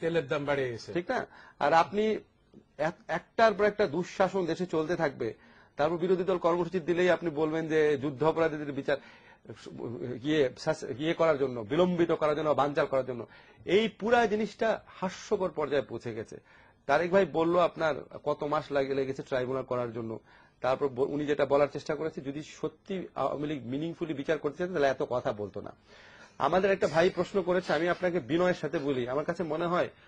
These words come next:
Speaker 2: মুক্তিযুদ্ধে যারা পরিবার হারিয়েছেন, যাদের পরিবার সরাসরি দুর্গতির শিকার হয়েছে, তারা ছাড়া আর কেউ যুদ্ধ অপরাধীদের বিচার সেইভাবে চায় নাকি? আমি প্রিভিলেজড অংশের মধ্যে বলছি, সেটা নিয়ে আমার সন্দেহ আছে।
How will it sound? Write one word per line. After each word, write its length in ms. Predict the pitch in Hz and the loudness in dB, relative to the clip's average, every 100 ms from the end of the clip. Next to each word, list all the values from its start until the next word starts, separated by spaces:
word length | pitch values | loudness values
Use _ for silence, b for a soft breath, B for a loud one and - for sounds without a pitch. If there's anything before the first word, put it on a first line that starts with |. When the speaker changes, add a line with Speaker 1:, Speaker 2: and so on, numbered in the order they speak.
| b b | b b
Speaker 2:
মুক্তিযুদ্ধে 720 | 123 165 - 196 175 156 175 196 | -6 -6 -4 -4 -4 -2 2 4
যারা 300 | 190 202 190 _ _ - | 6 4 0 _ _ -6
পরিবার 340 | 175 185 175 | -2 2 2
হারিয়েছেন, 580 | 147 151 180 185 208 220 - _ | 2 2 0 0 -2 -2 -8 _
যাদের 260 | - 131 156 | -6 -4 -4
পরিবার 440 | - 160 165 160 151 - - | -4 -4 0 0 -2 -6 -2
সরাসরি 500 | 160 180 190 180 175 - | 2 2 0 -4 -6 -12
দুর্গতির 500 | 110 151 151 151 139 | -8 -6 -4 -6 -8
শিকার 340 | - 151 147 | -12 -2 0
হয়েছে, 420 | 123 139 165 - - _ - _ _ _ _ _ _ b b b b _ - | 2 2 0 -4 -10 _ -20 _ _ _ _ _ _ b b b b _ 2
তারা 320 | 151 170 196 - | 4 6 6 4
ছাড়া 440 | - 175 180 101 - _ _ _ _ _ _ _ _ - | 2 6 6 4 -2 _ _ _ _ _ _ _ _ 2
আর 220 | 151 156 | 2 2
কেউ 280 | - 202 180 | 6 6 6
যুদ্ধ 320 | 143 127 170 | 0 -2 4
অপরাধীদের 520 | 175 175 180 165 175 | 4 4 2 2 -2
বিচার 360 | 117 147 160 156 - _ _ | -2 0 2 2 -2 _ _
সেইভাবে 600 | - - 170 202 185 214 | -20 -2 2 4 4 4
চায় 260 | 208 147 135 | 4 2 2
নাকি? 220 | 131 - | -2 -4
আমি 120 | 127 | -6
প্রিভিলেজড 560 | 139 - 170 180 180 147 | -6 0 2 4 2 0
অংশের 280 | 139 131 127 | -2 -2 -4
মধ্যে 220 | 120 107 | -4 -6
বলছি, 300 | 92 101 - b b _ | -8 -10 -14 b b _
সেটা 140 | 147 | -2
নিয়ে 100 | 170 | 0
আমার 120 | 160 165 | 0 0
সন্দেহ 320 | 139 120 120 | -2 -2 -2
আছে। 280 | 104 - | -4 -8